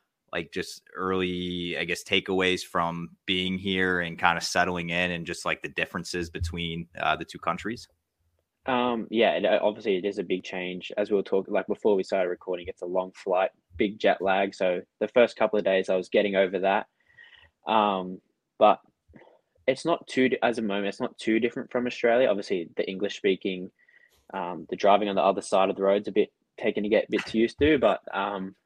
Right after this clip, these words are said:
Speaker 2: I'm sure I can get over that one quickly. Um, but they're not too dissimilar. Like, obviously, Florida gets hot,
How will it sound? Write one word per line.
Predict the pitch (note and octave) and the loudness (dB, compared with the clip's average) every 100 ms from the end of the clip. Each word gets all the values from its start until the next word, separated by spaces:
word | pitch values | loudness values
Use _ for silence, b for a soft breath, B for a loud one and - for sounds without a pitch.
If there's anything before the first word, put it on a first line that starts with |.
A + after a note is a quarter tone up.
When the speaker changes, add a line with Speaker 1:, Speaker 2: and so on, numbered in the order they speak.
| - | -6
Speaker 2:
I'm | A2+ | -4
sure | A2+ B2+ | 2 6
I | A#2 | 6
can | A#2+ | 4
get | A2 G#2 | 2 4
over | G#2 | 2
that | F#2+ F2+ | 0 0
one | G2+ | -4
quickly. | - G#2+ B2 C#3+ D#3+ b b b b b b b _ | -2 -2 2 0 -2 b b b b b b b _
Um, | G#2+ G#2 G2 F2 F2 E2+ _ _ _ _ | -2 0 0 -4 -8 -14 _ _ _ _
but | A2+ - - _ _ _ | 2 2 -6 _ _ _
they're | - B2 | -2 0
not | D3+ - | 0 -2
too | - A2 | 2 2
dissimilar. | G2 G2 - G2 G2 G2+ | 2 -4 -4 -4 -2 -2
Like, | - G#2 | -2 -2
obviously, | G#2 G2+ F2+ - _ _ _ _ _ - - | -2 -2 -2 -4 _ _ _ _ _ -20 0
Florida | G#2 G#2 G2 | 4 4 2
gets | F#2 | -2
hot, | - F#2 - | -2 -4 -4